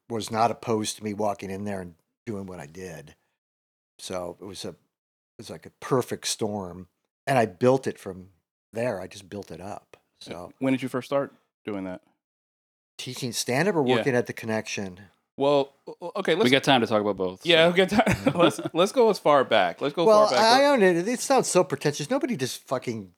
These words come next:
Speaker 1: goes, "Oh, I'm gonna start teaching stand-up comedy." That's
Speaker 2: Right.
Speaker 1: just fucking insanity. That's
Speaker 2: <laughs>
Speaker 1: such bullshit. I, and I did not. I didn't just, "Oh, I'm gonna," it was a, a weird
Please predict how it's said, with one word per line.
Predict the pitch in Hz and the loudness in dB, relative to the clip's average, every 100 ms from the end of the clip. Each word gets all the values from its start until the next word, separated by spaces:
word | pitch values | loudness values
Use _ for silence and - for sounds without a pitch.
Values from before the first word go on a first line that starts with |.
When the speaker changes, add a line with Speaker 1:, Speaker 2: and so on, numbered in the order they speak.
| - | -10
Speaker 1:
goes, | 117 107 | -8 -8
"Oh, | 123 127 | -4 -2
I'm | 170 | 0
gonna | 196 | -2
start | - 127 110 | -4 -6 -10
teaching | - 123 107 85 | -10 -10 -10 -12
stand-up | - 123 120 - | -10 -8 -8 -10
comedy." | - 139 147 92 | -8 -6 -4 -6
That's | 104 175 147 | -6 -6 -2
Speaker 2:
Right. | 107 | -2
Speaker 1:
just | - - | -2 -8
fucking | - - - 104 | -16 -16 -12 -12
insanity. | 95 - - 127 190 160 87 87 | -10 -10 -8 -6 -4 -4 -8 -10
That's | 131 214 - - - | -4 -2 -2 -4 -4
Speaker 2:
<laughs> | - 453 - | -6 -10 -8
Speaker 1:
such | - 175 196 147 131 | -4 -2 -4 -2 2
bullshit. | 160 233 - 143 113 - - - - 240 185 - 285 - | 4 4 2 0 -2 -4 -6 -8 -2 -2 0 -4 -4 2
I, | 147 - - - | 2 2 -4 -4
and | 156 | 2
I | 147 | 4
did | 131 196 | 4 4
not. | 190 240 135 113 | 6 6 6 4
I | 123 | 2
didn't | 190 175 123 _ - | 0 -2 -8 _ -2
just, | 151 147 127 | -2 0 -2
"Oh, | 170 160 | -2 -2
I'm | 151 | -4
gonna," | 127 - - 110 - | -6 -10 -16 -14 -8
it | 131 | -4
was | 147 131 | -2 2
a, | 120 110 _ _ - | 2 0 _ _ -12
a | 110 | -12
weird | 104 151 233 180 | -8 -2 -2 -4